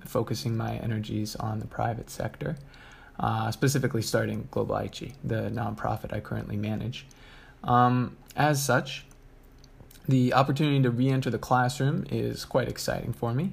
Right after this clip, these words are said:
and I'm lucky to be in the position to link my current activities at Global Aichi, uh, directly to the content of the course. Uh, and the course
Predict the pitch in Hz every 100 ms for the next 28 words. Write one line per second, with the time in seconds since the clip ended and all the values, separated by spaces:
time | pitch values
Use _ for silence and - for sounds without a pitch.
0 | - - 110 113 113 120 143 143 131 123
1 | 127 123 120 127 127 - 117 120 113 -
2 | - - 165 202 139 - - - - 127
3 | 117 - 180 131 - 120 107 - 113 117
4 | 117 - 123 117 120 113 113 113 113 120
5 | 117 110 - - 123 113 110 110 110 113
6 | 110 113 143 139 135 135 120 - 113 110
7 | - 117 - - 120 127 - - - -
8 | - - - - - - - - 127 110
9 | 110 107 107 127 117